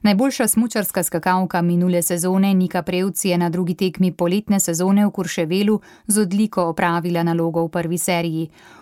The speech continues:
V finalni pa je kot najboljša Slovenka s prvega nazadovala na deveto mesto. Zmagovalka včerajšnje uvodne tekme poletne velike nagrade Ema Klinec pa je bila danes deseta.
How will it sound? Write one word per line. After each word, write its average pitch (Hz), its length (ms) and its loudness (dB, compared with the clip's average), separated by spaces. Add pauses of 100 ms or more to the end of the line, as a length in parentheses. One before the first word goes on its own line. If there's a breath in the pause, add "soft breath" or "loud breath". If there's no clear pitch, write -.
V 196 80 -2
finalni 175 480 4
pa 175 140 -2
je 170 160 0
kot 165 260 -4
najboljša 175 520 0
Slovenka 180 640 2
s - 120 -8
prvega 202 580 0
nazadovala 196 760 0
na 175 200 0
deveto 160 460 -4
mesto. 160 400 -4 (280)
Zmagovalka 220 680 2
včerajšnje 226 600 0
uvodne 185 400 0
tekme 180 380 0
poletne 175 480 0
velike 165 340 0
nagrade 185 640 2
Ema 160 240 -2
Klinec 226 480 0
pa 208 100 0
je 202 140 2
bila 202 240 2
danes 165 420 0
deseta. 160 540 -4